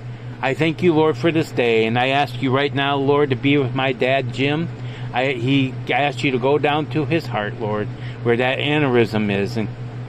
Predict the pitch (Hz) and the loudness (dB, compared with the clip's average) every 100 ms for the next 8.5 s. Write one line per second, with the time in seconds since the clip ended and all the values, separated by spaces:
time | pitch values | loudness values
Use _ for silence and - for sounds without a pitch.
0 | - - - - - 170 156 - 143 117 | -12 -10 -12 -10 -4 -2 -2 -2 -2 0
1 | 123 120 117 117 120 113 110 120 143 131 | -2 0 2 2 2 -2 -2 -2 -2 0
2 | 147 143 131 113 107 104 104 107 110 110 | 0 2 2 2 0 -2 -2 -2 -2 -4
3 | 120 120 127 131 98 85 - - - - | -4 -4 -2 0 -2 -4 -6 -10 -10 -10
4 | - 131 139 143 - - - 120 156 175 | -2 2 2 2 -2 -10 -8 2 4 6
5 | 151 143 127 135 156 135 156 160 170 156 | 4 2 2 4 2 2 2 4 4 4
6 | 139 135 123 120 139 127 120 123 147 - | 2 4 2 2 2 2 -2 0 0 0
7 | 170 143 127 127 143 127 113 139 113 127 | 0 2 2 2 2 2 2 0 2 -2
8 | 127 131 123 101 | -2 -4 -2 -4